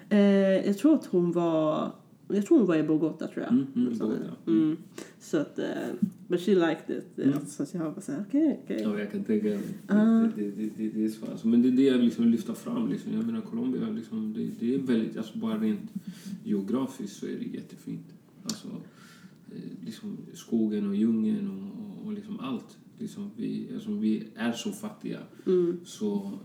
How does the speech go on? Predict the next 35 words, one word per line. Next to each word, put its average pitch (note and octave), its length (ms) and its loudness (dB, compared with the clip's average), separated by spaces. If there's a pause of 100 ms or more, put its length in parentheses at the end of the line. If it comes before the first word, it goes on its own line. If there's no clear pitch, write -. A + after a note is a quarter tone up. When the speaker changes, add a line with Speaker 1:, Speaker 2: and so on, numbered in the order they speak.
(180)
Speaker 2:
blir A2 220 2
vi G#2+ 60 2
nästan G2+ 380 -4
tvungna G#2+ 640 2 (760)
till G#2 240 -2
att, G2+ 200 -4
liksom, - 440 -8
som - 280 -6
land G#2+ 520 -2 (100)
hålla - 280 -4
fast - 400 -8
oss - 240 -6
i E2+ 140 -4
till - 180 -6
exempel - 460 -8
som - 240 -6
mat, - 400 -8 (480)
eh, - 60 -18 (800)
dans, G2 800 -6
alltså G#2 180 -12
saker - 380 -8
som - 240 -6
du - 100 -8
kan - 180 -8
express, - 760 -8
liksom, F#3 280 2
Speaker 1:
Mm. F3+ 180 0
Speaker 2:
utan - 300 -6
att, - 360 -12 (200)
att - 60 -20
sälja G2+ 280 -8
drugs - 460 -10
eller, B3 220 -6
Speaker 1:
Mm. F#3 80 0 (120)
Speaker 2:
eller D#3+ 100 -2